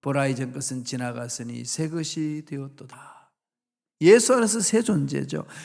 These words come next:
그리고 예수 안에서 새 존재가 된 것은 이제는 이전에 생각했던 것과 다르게 날마다 새로운 생각을 하며 산다는 거예요. 그 새로운 생각이 뭐겠습니까? 아버지 약속의 말씀을 마음에 새긴다는 겁니다. 말씀을 새기면 되는 거죠.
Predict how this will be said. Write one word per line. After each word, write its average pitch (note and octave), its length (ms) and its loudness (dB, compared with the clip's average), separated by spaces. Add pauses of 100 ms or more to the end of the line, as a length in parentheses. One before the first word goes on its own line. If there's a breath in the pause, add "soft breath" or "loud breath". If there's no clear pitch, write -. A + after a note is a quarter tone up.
그리고 F3 180 12
예수 A#3+ 220 10
안에서 G#3+ 240 2
새 G3+ 180 4
존재가 G3 360 0
된 F#3+ 200 0
것은 D#3+ 420 -4 (320 loud breath)
이제는 F3+ 320 4
이전에 F#3+ 380 4
생각했던 G3+ 600 0
것과 F#3+ 200 -6
다르게 E3+ 580 2 (220 loud breath)
날마다 A3+ 480 4
새로운 A#3+ 320 4
생각을 A3+ 420 8
하며 G3 140 0
산다는 C3 600 -6
거예요. A#2+ 140 -10 (200 loud breath)
그 A#3 100 -2
새로운 G#3+ 320 2
생각이 G3+ 400 -2
뭐겠습니까? C#3 1040 -2 (240 loud breath)
아버지 E3+ 400 0
약속의 E3+ 360 0
말씀을 F3 460 2
마음에 C3 360 -4
새긴다는 C3+ 640 -6
겁니다. A2+ 460 -16 (520 soft breath)
말씀을 D3+ 420 4
새기면 D#3 460 8
되는 A#2+ 340 2
거죠. B2 500 -10